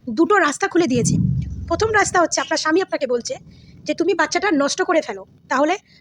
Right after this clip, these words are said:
তোমার আমার সম্পর্কটা ভালো থাকবে।" দ্বিতীয়, দ্বিতীয় শর্ত দিয়েছে যে, "যদি তুমি এই বাচ্চাটা নাও, তাহলে আমি তোমাকে ডিভোর্স দিয়ে দেবো, ডিভোর্স দিয়ে দেবো।" তো এইরকম একটা দুটো শর্ত নিয়ে একটা মহিলা একটা বাচ্চাকে যখন জন্ম দেয়,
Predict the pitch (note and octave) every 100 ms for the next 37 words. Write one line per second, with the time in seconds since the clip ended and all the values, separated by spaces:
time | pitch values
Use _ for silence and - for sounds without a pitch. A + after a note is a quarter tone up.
0 | _ C#4 C#4 D4+ D#4+ D#4 C#4 C#4+ D#4+ E4+
1 | F#4 A#3+ B3 C4+ G#3 F3+ F#3 _ - -
2 | _ G#3 C4 C4 G#4 A#4+ G#3+ C#4+ A4 G4+
3 | F4+ D#4 C4 E3 G#4 - _ - - _
4 | - G#3 B3 F#4 - - F#3+ B3 E4 G4
5 | G4 D4+ D4+ E4+ E4 D#4+ A#4 - _ _
6 | _ C4+ C4+ E4+ A4+ _ _ - B3+ C4+
7 | C#4+ G4+ A3+ B3 C4 A#3 A3+ G#3 F#3+ G3
8 | _ _ _ _ _ _ _ _ _ _
9 | - D4 G4+ C4+ B3+ G#3 F#3 F#3+ - -
10 | - - - E4+ G4 G#4 - C#4 E4+ B3+
11 | B3+ - - D4 - F#4+ D#4+ B3+ D#4+ _
12 | _ - C4+ E4 B3+ C4+ D#4+ C4+ E4 A#3
13 | A#3 D4 D#4+ D#4 E4+ G#3+ B3 B3+ C#4+ D4